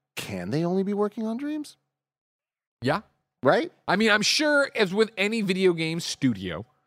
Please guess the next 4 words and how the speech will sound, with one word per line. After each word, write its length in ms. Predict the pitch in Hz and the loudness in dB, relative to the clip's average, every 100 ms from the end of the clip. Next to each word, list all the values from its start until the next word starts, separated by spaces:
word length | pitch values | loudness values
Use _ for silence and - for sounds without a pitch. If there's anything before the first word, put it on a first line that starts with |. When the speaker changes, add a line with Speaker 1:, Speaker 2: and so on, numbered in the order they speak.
| _ _ - | _ _ 2
Speaker 2:
there's 220 | 165 160 | 2 6
always 420 | 185 196 202 156 | 6 4 2 2
a 480 | 147 135 127 120 117 _ _ _ _ _ _ _ _ _ - | 2 2 2 0 -4 _ _ _ _ _ _ _ _ _ -2
pre-pro. 640 | - 147 143 110 98 117 | 2 2 2 -2 -2 -4